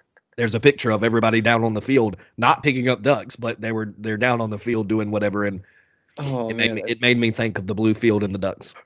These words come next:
Speaker 1: th-, those poor ducks that sacrificed their life.
Speaker 2: That is, um, all right.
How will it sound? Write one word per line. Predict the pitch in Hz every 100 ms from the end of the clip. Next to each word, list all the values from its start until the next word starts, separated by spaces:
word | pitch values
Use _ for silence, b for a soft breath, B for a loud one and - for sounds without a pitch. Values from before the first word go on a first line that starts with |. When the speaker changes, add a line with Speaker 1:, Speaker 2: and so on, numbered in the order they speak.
| _ _ _ _ _ -
Speaker 1:
th-, | 113 101
those | 107
poor | - 123 117
ducks | 107 101 -
that | 101 -
sacrificed | 107 101 101 98 -
their | 95
life. | 87 85 - _ _ _ _ _ _ _ _ _
Speaker 2:
That | 131 123 127 -
is, | 127 123 117
um, | 117 113 110 110 _ _ _ _ _ _ _ _ _ - -
all |
right. | 156 160